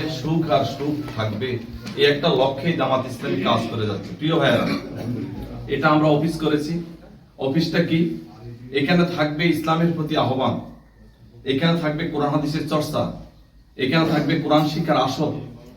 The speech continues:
এখানে থাকবে মাসলা মাসাইল শিক্ষার একটা অফিস। সুতরাং আমি, আপনারা আমার গ্রামবাসী, প্রতিবেশী, ভাই,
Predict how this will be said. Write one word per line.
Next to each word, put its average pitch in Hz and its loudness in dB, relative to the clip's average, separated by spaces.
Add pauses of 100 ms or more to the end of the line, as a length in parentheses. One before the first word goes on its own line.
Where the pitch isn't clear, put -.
(140)
এখানে 156 2
থাকবে 151 2 (100)
মাসলা 135 2
মাসাইল 147 2
শিক্ষার 131 -2 (560)
একটা 123 2 (760)
অফিস। 151 2 (760)
সুতরাং 170 4 (200)
আমি, 160 2 (300)
আপনারা 165 2
আমার 165 4 (140)
গ্রামবাসী, 143 0
প্রতিবেশী, 143 -2 (140)
ভাই, 139 6